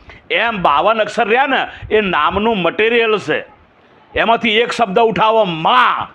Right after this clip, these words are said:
તો મા એવું નામ થઈ જાય કે ના થઈ જાય? હે? પણ આ નામને સમજણમાં લેવાનું છે. નામ બોલવાનો વિષય,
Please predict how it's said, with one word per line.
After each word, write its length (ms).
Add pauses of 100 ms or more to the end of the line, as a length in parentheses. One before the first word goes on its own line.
(280)
તો 100
મા 300
એવું 500 (560)
નામ 300
થઈ 200
જાય 160
કે 120
ના 80
થઈ 180
જાય? 420
હે? 300 (760)
પણ 200 (540)
આ 140
નામને 480
સમજણમાં 640
લેવાનું 340
છે. 140
નામ 380
બોલવાનો 520
વિષય, 560